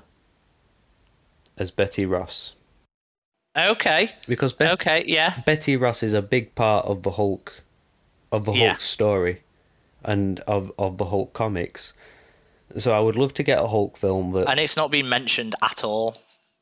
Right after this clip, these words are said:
Speaker 2: in the
Speaker 1: No.
Speaker 2: M C U?
Speaker 1: I would love to get a Hulk film that, uh, that steers a bit more into the comics. We get Liv Tyler back, and we also get Rick Jones.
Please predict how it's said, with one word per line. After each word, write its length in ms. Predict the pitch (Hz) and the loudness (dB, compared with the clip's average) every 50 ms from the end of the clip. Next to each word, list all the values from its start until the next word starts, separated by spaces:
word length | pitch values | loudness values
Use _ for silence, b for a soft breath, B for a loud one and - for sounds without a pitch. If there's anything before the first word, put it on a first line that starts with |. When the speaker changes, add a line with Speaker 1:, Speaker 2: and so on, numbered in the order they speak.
| _ _ _ _ _ _ _ _ | _ _ _ _ _ _ _ _
Speaker 2:
in 100 | - 120 113 | -10 -6 -2
the 140 | 110 110 113 | 0 2 2
Speaker 1:
No. 120 | 143 151 | 4 4
Speaker 2:
M 120 | 151 143 | 4 4
C 140 | 120 110 113 117 | 2 2 2 2
U? 140 | 123 139 147 - _ _ - | 2 0 -4 -8 _ _ -2
Speaker 1:
I 80 | - 123 | 0 2
would 140 | 131 135 131 | 2 4 2
love 160 | 147 156 156 | 0 0 0
to 80 | - 160 | 0 0
get 140 | 160 - - | 0 2 0
a 60 | 139 | 0
Hulk 280 | 117 110 101 - - | 0 0 -2 -2 -4
film 280 | - - 95 95 95 95 | -4 -2 -2 0 0 0
that, 360 | 95 95 90 - _ - - | 0 0 -2 -2 _ -6 -2
uh, 300 | 104 95 95 92 92 85 - | 0 2 2 2 2 0 0
that 160 | 98 95 - | -2 -4 -4
steers 360 | - - 127 117 113 110 104 | -2 -2 0 2 2 2 0
a 40 | 101 | 0
bit 240 | 95 143 139 135 - | 0 0 -2 0 0
more 240 | 135 131 127 123 | 0 0 0 0
into 180 | 127 127 - 135 | 0 -2 -4 -4
the 100 | 120 127 | -4 -4
comics. 640 | - - 92 87 90 90 90 - - - - - b b b b b b b | -4 -2 -2 -2 -2 -2 -4 -6 -8 -16 -18 -18 b b b b b b b
We 100 | - 101 | -4 0
get 220 | 101 117 113 - | 2 2 2 2
Liv 200 | 135 156 151 151 | 0 0 -2 -2
Tyler 340 | - - 107 98 98 95 90 | 0 0 2 2 2 0 0
back, 460 | 92 92 90 90 - - - - - b b b b b b b b b b b | 0 0 0 0 -2 -4 -10 -20 -20 b b b b b b b b b b b
and 420 | 104 104 101 101 98 98 98 92 | -4 -2 0 0 0 0 -2 -4
we 200 | - - 113 107 | -4 -2 0 2
also 340 | 101 101 101 - - 107 98 | 2 2 0 0 0 0 0
get 360 | 92 - 104 101 95 - - _ _ _ _ - | 2 2 2 2 2 0 -4 _ _ _ _ -8
Rick 260 | - 117 120 - - | -4 -4 -4 -4 -4
Jones. 720 | - - 104 92 90 90 90 87 87 87 - - - - | -4 -2 0 0 0 -2 -2 -4 -6 -6 -8 -8 -10 -12